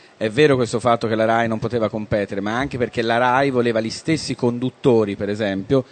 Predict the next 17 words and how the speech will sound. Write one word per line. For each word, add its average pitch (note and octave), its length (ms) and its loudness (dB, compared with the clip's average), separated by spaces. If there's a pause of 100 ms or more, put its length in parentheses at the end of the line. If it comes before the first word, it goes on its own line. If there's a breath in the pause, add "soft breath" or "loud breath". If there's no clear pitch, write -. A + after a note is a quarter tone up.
di A#2+ 180 -4
Mediaset, G#2 520 -4
che A2+ 100 -2
Mediaset D3 400 2
li A2 80 -6
paga A2 240 -2
in G#2+ 60 -2
un G#2+ 100 -4
modo, F#2+ 240 -2
la A#2 120 2
RAI C#3 180 2
non F3 320 2
poteva A2+ 320 0
pagarli G2 380 -6
in F#2 60 -10
quel G2+ 140 -4
modo G2 460 -2